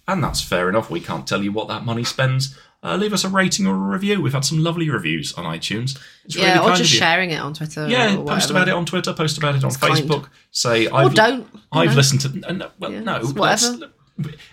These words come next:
Speaker 1: I'm saying if, if people would like to do that, they can.
Speaker 2: Yeah, they
Speaker 1: Yeah.
Speaker 2: can.
Speaker 1: You,
Speaker 2: Yeah.
Speaker 1: you can, you can. We have no
Speaker 2: I'm very
Speaker 1: power.
Speaker 2: uncomfortable in promoting myself.
Speaker 1: I know you are. Catherine sells art at chicken scratch dot co dot U K,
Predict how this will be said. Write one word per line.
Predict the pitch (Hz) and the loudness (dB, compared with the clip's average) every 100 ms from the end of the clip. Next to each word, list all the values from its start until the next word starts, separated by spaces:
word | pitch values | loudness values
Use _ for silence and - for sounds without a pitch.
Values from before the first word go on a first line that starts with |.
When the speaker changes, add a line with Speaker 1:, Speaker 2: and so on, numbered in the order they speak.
| _ - | _ -4
Speaker 1:
I'm | 175 | 0
saying | 202 170 | 2 0
if, | 156 | 0
if | 170 - | -2 0
people | 180 160 | 0 2
would | 139 | 4
like | 139 151 143 | 4 4 2
to | |
do | 113 107 | 2 2
that, | 95 - | 2 -4
they | 90 | -6
can. | - 110 - - 220 | -4 -6 -6 -8 -2
Speaker 2:
Yeah, | 214 226 _ _ - | -2 -2 _ _ -2
they | - | -2
Speaker 1:
Yeah. | - | 0
Speaker 2:
can. | 185 196 208 | -4 -4 -6
Speaker 1:
You, | 127 123 | -4 -4
Speaker 2:
Yeah. | 180 156 | 0 0
Speaker 1:
you | 131 | 0
can, | - 165 156 143 135 | 0 2 2 2 4
you | 131 | 2
can. | 135 - 151 151 | 2 0 -2 0
We | 170 208 | 0 0
have | 131 110 | -2 -4
no | 120 151 170 | -2 0 4
Speaker 2:
I'm | 214 254 | 4 4
very | 214 226 208 | 2 2 2
Speaker 1:
power. | |
Speaker 2:
uncomfortable | 196 196 180 - 156 139 - | -2 -4 -4 -6 -6 -6 -6
in | 139 139 | -8 -8
promoting | 143 - 135 151 139 | -6 -6 -8 -8 -8
myself. | 123 127 - 131 - _ _ _ - - | -8 -8 -8 -12 -14 _ _ _ -12 2
Speaker 1:
I | 131 | 8
know | 135 139 | 10 10
you | 131 98 | 8 4
are. | - - - _ _ _ - | 0 -6 -14 _ _ _ 0
Catherine | 190 190 117 78 - _ - | 0 2 -2 -4 -8 _ -8
sells | - 117 113 104 - | 2 4 4 2 2
art | 127 139 - - - | 4 4 2 -2 -4
at | - - | -6 -2
chicken | 131 139 | -2 2
scratch | 131 - 92 - | 0 0 -6 -6
dot | - - | -8 -4
co | 127 | -4
dot | 95 | -2
U | 98 - | -4 -6
K, | - 117 | -2 -2